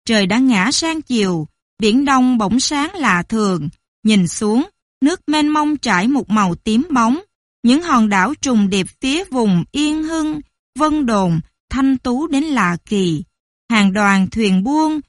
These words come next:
thuyền đánh cá, cái thì kéo buồm màu nâu, cái thì buồm màu chàm, cái lại màu đào,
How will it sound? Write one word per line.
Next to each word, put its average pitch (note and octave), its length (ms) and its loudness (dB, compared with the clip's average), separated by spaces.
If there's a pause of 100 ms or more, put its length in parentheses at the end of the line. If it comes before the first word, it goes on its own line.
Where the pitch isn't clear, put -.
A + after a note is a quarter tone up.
(160)
thuyền F#3+ 260 0
đánh G3 220 0
cá, B3 460 -2 (400)
cái A#3+ 260 -2
thì A#3 140 -4 (100)
kéo A#3+ 180 -4
buồm G#3 360 0
màu F3 160 0
nâu, C#4 420 2 (300)
cái C4+ 240 -2
thì C#4 160 -2
buồm G3+ 360 2
màu G3 260 0
chàm, G3+ 400 2 (400)
cái A#3+ 280 -2
lại A#3 180 0
màu F#3 240 0
đào, F3+ 440 0